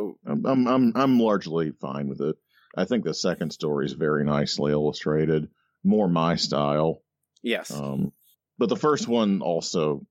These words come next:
Speaker 1: looks good. Like, it definitely, if you said Edgar Allan Poe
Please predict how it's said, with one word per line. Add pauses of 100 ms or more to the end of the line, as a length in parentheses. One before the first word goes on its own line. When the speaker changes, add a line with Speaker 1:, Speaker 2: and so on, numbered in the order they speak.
(360)
Speaker 1:
looks
good.
Like,
it
definitely, (460)
if
you (340)
said (640)
Edgar
Allan
Poe